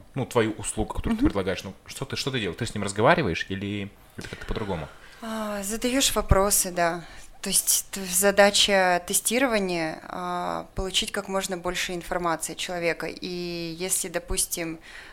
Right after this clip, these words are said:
Speaker 2: ну, ты прописал, там, сделал как комикс, да, как эта услуга работает, есть, человек сразу может, там, а, задаться какими-то вопросами. А почему здесь вот так?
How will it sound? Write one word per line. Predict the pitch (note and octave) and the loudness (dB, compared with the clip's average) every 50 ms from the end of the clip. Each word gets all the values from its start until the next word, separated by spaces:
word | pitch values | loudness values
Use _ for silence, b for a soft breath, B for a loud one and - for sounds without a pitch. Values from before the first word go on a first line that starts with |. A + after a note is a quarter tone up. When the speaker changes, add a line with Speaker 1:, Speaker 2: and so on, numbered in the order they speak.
| B B | B B
Speaker 2:
ну, | D4 C#4 | -2 0
ты | - G#3+ | 0 0
прописал, | - - F#3+ F#3 - - - - G#3 G#3 A3 A#3 B3 B3 - | 0 0 0 0 2 2 2 4 4 6 6 4 4 2 0
там, | - E3+ D#3 D3+ D3 D3+ | -2 -2 -2 -2 -4 -6
сделал | - E3 D#3+ F3+ F#3+ G3+ G#3+ A3 G3+ F3+ G3 | -6 -6 -6 -4 -2 -2 0 0 0 -2 -4
как | - - E3+ - - | -6 -8 -14 -14 -8
комикс, | - - F3+ E3 D#3+ D3 C#3 - - - - - | -2 0 0 0 0 -2 -6 -6 -6 -6 -6 -6
да, | - - F3 G3 A3+ | -6 -4 -4 -4 -2
как | A3 - F#3 F3+ - | -2 -2 -2 -2 -2
эта | F#3+ F3+ - - E3+ D#3+ D#3 | -4 -6 -4 -2 0 0 0
услуга | - E3 - - F#3 F3 E3+ F3 E3+ | -2 -4 -6 -6 -6 -4 -2 0 0
работает, | F3 E3+ F3+ A3 B3+ - A#3+ F#3 - - | 0 2 0 -2 0 0 -2 -4 -4 -6
есть, | D#3+ D#3 - - - - - - - - - - - - | -4 -4 -4 -4 -6 -8 -18 -20 -20 -20 -20 -18 -10 -4
человек | - - - F3 E3+ F3 G3 - | -4 -2 0 0 0 0 0 0
сразу | - - F3 F3 F3 F3 E3+ | 0 2 2 2 0 0 -2
может, | E3 E3 E3 D#3+ E3 E3 - | -4 -6 -6 -6 -8 -10 -10
там, | - D#3 - - - - - - - - | -10 -10 -10 -10 -12 -16 -18 -18 -16 -14
а, | - E3+ F3 | -14 -12 -8
задаться | D#3+ E3+ E3+ E3 E3 E3+ - - E3 | -8 -6 -4 -2 -2 -2 -2 -4 -8
какими-то | - F3 - - E3 D#3+ D#3+ E3+ E3 | -8 -12 -12 -10 -10 -8 -8 -8 -8
вопросами. | E3+ E3+ - E3+ E3+ E3 - - - - - - | -8 -6 -4 -4 -2 -2 -2 -4 -4 -8 -10 -6
А | - | 0
почему | - - - - - F3+ F3+ F#3+ F#3+ F#3+ B B B B B B B B B B B B B - - - - - | 0 2 2 2 0 0 0 -2 -2 -2 B B B B B B B B B B B B B -16 -18 -16 -14 -10
здесь | - - E3 - E3+ D#3+ - - | -8 -6 -2 -2 0 2 2 0
вот | E3+ E3 - | 0 -2 0
так? | - D#3+ D3+ D3 - - - | 2 2 2 2 0 -4 -10